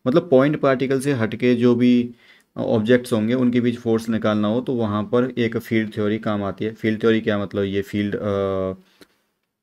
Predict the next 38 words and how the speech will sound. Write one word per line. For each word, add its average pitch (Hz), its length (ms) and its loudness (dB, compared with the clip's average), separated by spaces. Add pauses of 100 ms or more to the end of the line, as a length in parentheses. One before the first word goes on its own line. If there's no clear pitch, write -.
(380)
फील्ड 123 220 6
अप्रोच 117 300 4
काम 107 240 -2
आती 95 200 -6
है, 95 60 -10
ठीक 135 140 -4
है। 143 280 -8 (460)
तो 113 100 0
वो 113 80 2
किस 117 240 -4
तरह 120 160 2
से 123 100 2
काम 117 220 0
आती 110 220 -2
है 151 60 0
वो 135 140 2
हम 107 240 -2
इसमें 127 360 -2
जानेंगे, 90 420 -4
ठीक 147 140 0
है। 123 180 -2 (1500)
अब - 120 -2
बोल 123 260 4
रहा 110 100 4
है 131 160 -2 (1160)
in 147 120 6 (140)
this 147 380 2
approach, 117 440 4 (360)
approach 117 460 2
we 113 260 4 (100)
define 117 540 0
electric 107 440 0
field। 95 340 -4 (120)
अब 107 60 0
जैसे 123 240 6
यहाँ 110 240 4
पर, 123 160 0
अ, 107 840 0